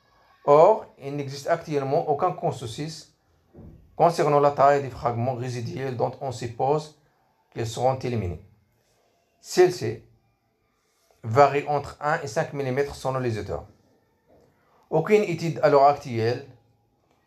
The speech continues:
ne permet de prédire à partir de quelle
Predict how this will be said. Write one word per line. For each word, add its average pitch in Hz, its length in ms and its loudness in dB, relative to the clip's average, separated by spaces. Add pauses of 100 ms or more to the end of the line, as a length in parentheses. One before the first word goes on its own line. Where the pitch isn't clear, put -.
(340)
ne 147 240 0
permet 156 600 0
de 113 200 -4
prédire 165 760 -4 (280)
à 127 100 2
partir 185 720 -4
de 147 80 -4
quelle 262 340 -10